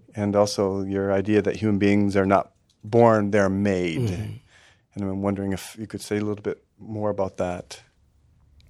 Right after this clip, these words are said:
Speaker 2: Okay, uh, I'll start with the, the term, the Orphan Wisdom School. Why did,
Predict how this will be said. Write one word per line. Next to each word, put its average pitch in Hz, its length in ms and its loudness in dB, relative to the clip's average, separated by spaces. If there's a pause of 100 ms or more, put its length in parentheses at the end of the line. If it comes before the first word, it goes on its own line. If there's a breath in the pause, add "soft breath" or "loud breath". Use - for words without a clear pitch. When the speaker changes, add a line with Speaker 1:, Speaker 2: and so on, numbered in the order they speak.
(640 loud breath)
Speaker 2:
Okay, - 480 0
uh, 147 240 -2
I'll 156 120 0
start 180 320 0
with 170 160 -6
the, 113 400 -2 (300)
the 123 100 -4
term, 123 520 2 (140)
the 117 120 -2
Orphan 131 260 0
Wisdom 131 260 -2
School. 117 340 -2
Why 120 140 0
did, 110 240 -4